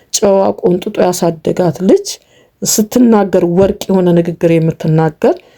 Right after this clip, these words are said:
ጨዋነቷን በደንብ ያስመሰከረች ምንም ብትሆን በጣም ስርዓት ያላት ሀይሚዬ አትሻልም እንዴ?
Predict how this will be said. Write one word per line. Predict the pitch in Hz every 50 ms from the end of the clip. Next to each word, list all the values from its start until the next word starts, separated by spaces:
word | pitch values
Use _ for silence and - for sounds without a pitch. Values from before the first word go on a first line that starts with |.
| _ _ _ _ _ -
ጨዋነቷን | - - 214 214 208 202 196 190 185 185 208 185 175
በደንብ | 165 175 165 170 165 160 151
ያስመሰከረች | 165 160 - - 165 156 - - 143 - - - 165 160 - - 208
ምንም | 220 311 415 466 453
ብትሆን | 339 302 - - 254 247 240
በጣም | 196 233 233 - _ - - 330 427 -
ስርዓት | - - 302 - - 226 -
ያላት | 220 202 202 202 196 196 -
ሀይሚዬ | - 226 220 214 214 202 190 - - 185 175 -
አትሻልም | 202 185 - 214 208 - - 208 202 208 196
እንዴ? | 175 170 165 -